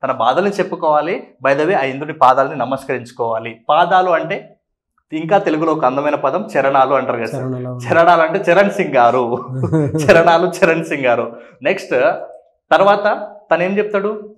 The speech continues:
Speaker 1: ఇంద్రుడిని అడిగితే, "నాకు తెలీదమ్మా, ఈ ఊరు చివరిలో ఒక రాజు ఉన్నాడు, రాజుని అడగండి" అంటారు. So నేహా అనే అమ్మాయి వెళ్ళి రాజు దగ్గరికి వెళ్తుంది. రాజు అంటే రాజీవ్ గాంధీ.
Speaker 2: Hmm.
Speaker 1: రాజు అంటే రాజీవ్ గాంధీ.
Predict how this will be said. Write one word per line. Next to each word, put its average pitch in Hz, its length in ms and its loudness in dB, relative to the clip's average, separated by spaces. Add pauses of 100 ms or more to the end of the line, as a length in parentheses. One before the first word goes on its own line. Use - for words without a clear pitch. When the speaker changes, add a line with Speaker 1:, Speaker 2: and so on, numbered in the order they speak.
Speaker 1:
ఇంద్రుడిని 175 280 -4
అడిగితే, 170 240 -4
"నాకు 151 320 4
తెలీదమ్మా, 175 460 0 (580)
ఈ 170 100 2
ఊరు 170 260 4
చివరిలో 214 300 2
ఒక 175 120 0
రాజు 160 360 4
ఉన్నాడు, 175 300 2
రాజుని 165 360 4
అడగండి" 147 340 0
అంటారు. 127 580 -2
So 151 80 -4
నేహా 147 200 0
అనే 151 100 0
అమ్మాయి 143 280 -4
వెళ్ళి 147 460 -8
రాజు 151 180 2
దగ్గరికి 160 300 -2
వెళ్తుంది. 120 280 -8
రాజు 170 320 2
అంటే 185 240 -2
రాజీవ్ 156 500 0
గాంధీ. 113 400 -2 (500)
Speaker 2:
Hmm. 139 120 0
Speaker 1:
రాజు 139 260 4
అంటే 160 220 -2
రాజీవ్ 131 380 0
గాంధీ. 113 240 -2